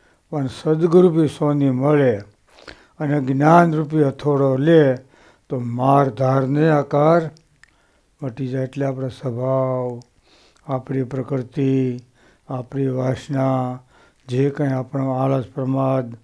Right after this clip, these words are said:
જે હોય ને, એ બધું ટળી જાય. પણ હથોડા માર ખાવા પડે તે થાય, સમજે ને? કા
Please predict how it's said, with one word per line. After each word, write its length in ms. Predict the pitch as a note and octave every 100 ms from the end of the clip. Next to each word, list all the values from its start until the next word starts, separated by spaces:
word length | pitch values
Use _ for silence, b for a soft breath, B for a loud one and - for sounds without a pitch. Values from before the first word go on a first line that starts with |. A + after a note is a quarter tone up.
| b b _
જે 200 | A#2+ C3
હોય 280 | C3+ C#3 D#3+
ને, 240 | D3+ C#3 C3+ b b _
એ 60 | D3
બધું 200 | B2+ B2+
ટળી 280 | C3+ B2 A2+
જાય. 240 | G2 - _ _ _ _ A#2 _ _ _ _ _ _ _ _ _ _ _ _ _ _ _ _ _ _ _ _ _ _ _ _ _ _ _ _ _ _ _ _
પણ 500 | D3 C#3 D3 D#3 D#3 D#3 b b _ B2
હથોડા 460 | A#2 C#3+ C#3+ C#3+
માર 300 | C3 C3 C3+
ખાવા 280 | - D3 C3+
પડે 240 | C3 C3+
તે 200 | A2+ C3+
થાય, 300 | A#2 C#3 C3
સમજે 360 | A#2+ C3+ D#3 F3+
ને? 120 | C3 - _ _ b b b b b b -
કા 460 | C#3 C#3 D3 D#3